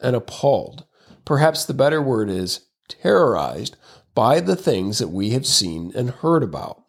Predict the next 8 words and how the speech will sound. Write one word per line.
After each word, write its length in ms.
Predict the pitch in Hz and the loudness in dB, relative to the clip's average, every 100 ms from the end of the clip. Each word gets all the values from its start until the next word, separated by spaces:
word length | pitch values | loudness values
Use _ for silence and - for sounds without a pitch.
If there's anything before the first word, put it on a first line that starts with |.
| _ - - _ - | _ -20 -20 _ -2
Hamas 500 | 127 127 160 202 202 | 2 4 4 2 0
is 160 | 147 | 0
doing 320 | 117 107 104 | 2 2 2
what 260 | 107 110 - | 2 0 0
Hamas 500 | 123 110 90 - - | 0 2 2 0 -2
does, 460 | 165 170 - - - - _ - | 2 2 0 -8 -10 -14 _ -6
namely 320 | 110 117 175 | -2 2 2
murdering, 680 | 156 101 101 90 90 107 | 4 2 2 0 -2 -4